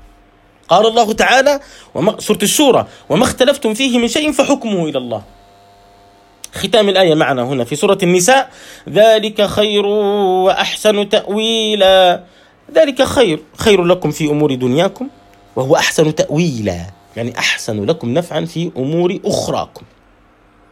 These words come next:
ومآلكم وعاقبة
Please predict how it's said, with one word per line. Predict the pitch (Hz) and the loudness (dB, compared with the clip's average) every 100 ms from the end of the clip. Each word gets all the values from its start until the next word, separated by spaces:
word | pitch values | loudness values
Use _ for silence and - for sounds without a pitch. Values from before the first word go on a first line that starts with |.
| _ _ | _ _
ومآلكم | 127 147 147 165 139 117 - - _ _ _ _ _ _ - - _ _ _ | -2 -2 2 2 2 -2 -10 -20 _ _ _ _ _ _ -20 -20 _ _ _
وعاقبة | 151 151 175 220 185 175 | 2 2 2 0 0 -2